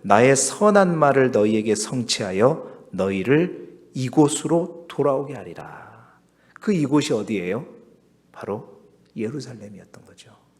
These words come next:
자, 그런데 그 말씀을 읽고 다니엘이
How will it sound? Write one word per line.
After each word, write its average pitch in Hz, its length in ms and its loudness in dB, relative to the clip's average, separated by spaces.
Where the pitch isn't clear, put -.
자, - 240 -10
그런데 170 640 2
그 - 160 -4
말씀을 175 720 0
읽고 202 1040 4
다니엘이 180 960 -4